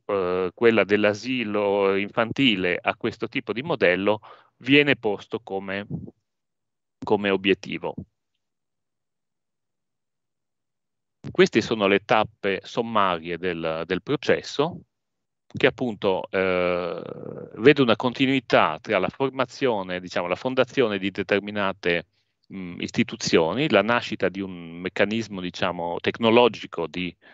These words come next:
di riforma continua dei, eh, dei curricula, al rinnovo concreto dei, dei programmi di insegnamento. Specialmente, appunto, il tema fondamentale dell'educazione alla cittadinanza è di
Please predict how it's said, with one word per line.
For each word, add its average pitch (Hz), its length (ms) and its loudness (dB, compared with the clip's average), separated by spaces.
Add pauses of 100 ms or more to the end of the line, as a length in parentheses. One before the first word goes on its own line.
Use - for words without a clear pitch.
di 107 100 -4
riforma 98 460 2
continua 95 560 -4
dei, 80 360 -2 (560)
eh, 95 180 0
dei 104 120 2
curricula, 123 640 4 (1400)
al 170 160 6
rinnovo 127 460 0
concreto 101 560 -8
dei, 87 280 -4
dei 104 140 -2
programmi 85 400 -6
di 87 80 -6
insegnamento. 82 840 -6 (4000)
Specialmente, 165 600 6
appunto, 120 300 -2
il 107 340 -4
tema 151 260 0
fondamentale 120 840 -2
dell'educazione 98 1040 -4
alla 92 220 -4
cittadinanza 107 840 -2
è 104 60 4
di 110 220 -2